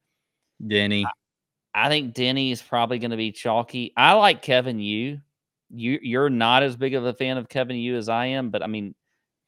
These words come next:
Speaker 2: two straight top tens and a top ten here last year.
Speaker 1: Yeah.
Speaker 2: I, I, I think that makes some sense. I think he's one of 'em that's probably gonna be low owned. Um,
Speaker 1: I'm gonna keep, I'm gonna keep going back to Kirk.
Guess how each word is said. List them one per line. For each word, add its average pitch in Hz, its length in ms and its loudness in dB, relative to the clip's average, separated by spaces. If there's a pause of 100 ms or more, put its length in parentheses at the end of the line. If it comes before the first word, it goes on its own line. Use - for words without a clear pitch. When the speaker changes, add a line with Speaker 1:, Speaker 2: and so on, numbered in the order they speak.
(140)
Speaker 2:
two 143 240 -6
straight 143 340 -4
top 127 280 -4
tens 120 380 -6
and 104 100 -6
a 98 60 -6
top 113 260 -4
ten 110 200 -6
here 110 200 -4
last 98 380 -4
year. 143 300 -8 (760)
Speaker 1:
Yeah. 101 340 -4
Speaker 2:
I, 113 140 -2
I, 120 40 -4 (120)
I 123 100 2
think 147 220 -8
that 110 160 -4
makes 107 240 -6
some 98 160 -12
sense. - 640 -8
I 107 120 -8
think 117 180 -8
he's 110 220 -6
one 107 180 -2
of 107 140 0
'em 107 140 -4
that's - 120 -8
probably 107 380 0
gonna 104 140 -6
be 101 140 -6
low 98 260 0
owned. 107 340 -6 (760)
Um, 104 680 0 (260)
Speaker 1:
I'm 131 140 0
gonna 180 160 0
keep, 127 400 -2
I'm 139 140 2
gonna 165 120 0
keep 123 260 -2
going 113 260 4
back 104 200 6
to 98 60 -8
Kirk. - 540 -4